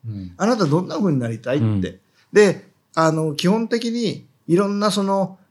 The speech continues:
Speaker 2: えー、サクセスストーリー、
Speaker 1: はい。
Speaker 2: スポーツ選手のサクセスストーリーを、えー、お聞きしていると、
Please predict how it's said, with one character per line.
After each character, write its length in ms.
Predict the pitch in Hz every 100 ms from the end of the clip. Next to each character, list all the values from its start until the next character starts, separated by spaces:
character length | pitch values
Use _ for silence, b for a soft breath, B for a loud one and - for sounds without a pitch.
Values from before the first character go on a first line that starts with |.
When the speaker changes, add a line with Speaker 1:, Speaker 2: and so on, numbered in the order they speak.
| -
Speaker 2:
え 840 | 165 160 156 151 131 113 107 90
ー、 40 | 139
サ 120 | 156
ク 100 | -
セ 120 | 185
ス 160 | 175 180
ス 100 | -
ト 160 | 180
ー 20 | 135
リ 240 | 147 -
ー、 80 | -
Speaker 1:
は 100 | 113
い。 80 | 90
Speaker 2:
ス 100 | -
ポ 160 | - 190
ー 40 |
ツ 80 | 185
選 180 | 196 180
手 120 | -
の 80 | 135
サ 160 | 139 131
ク 60 |
セ 120 | -
ス 180 | 156 143
ス 80 | -
ト 160 | 180 147
ー 40 |
リ 160 | 123 120
ー 100 | 143
を、 240 | 120 b b b -
え 180 | 131 127
ー、 80 |
お 80 | 120
聞 140 | 127 -
き 100 | 139
し 140 | -
て 120 | 143
い 40 | 131
る 120 | 131
と、 380 | 208 131 185